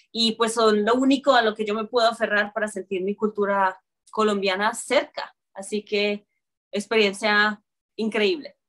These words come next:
Si quieren un, una hora de bailoteo, de bailarines, de maravilla, de sentirse bien, de escapar de la realidad y just rumbear hasta el amanecer, los invito a que vengan a mis conciertos de Nati Ash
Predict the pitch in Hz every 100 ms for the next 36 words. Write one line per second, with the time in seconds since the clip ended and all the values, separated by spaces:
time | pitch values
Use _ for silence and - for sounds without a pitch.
0 | _ _ _ - 214 269 269 311 349 -
1 | 339 339 330 320 - 294 294 277 277 277
2 | 269 269 262 269 254 - 190 214 202 185
3 | - - 233 220 220 214 202 240 233 226
4 | 233 240 226 214 208 202 190 196 190 220
5 | 220 220 214 214 220 - _ _ - 214
6 | 208 202 208 220 220 214 202 196 - 214
7 | 214 208 220 214 208 208 196 190 190 208
8 | 196 196 185 180 294 302 302 302 - _
9 | - 262 247 269 - - 233 269 247 254
10 | 262 254 269 277 247 226 214 208 247 277
11 | 302 254 208 208 208 202 190 202 226 220
12 | - 214 208 196 196 247 254 214 185 -
13 | - 180 254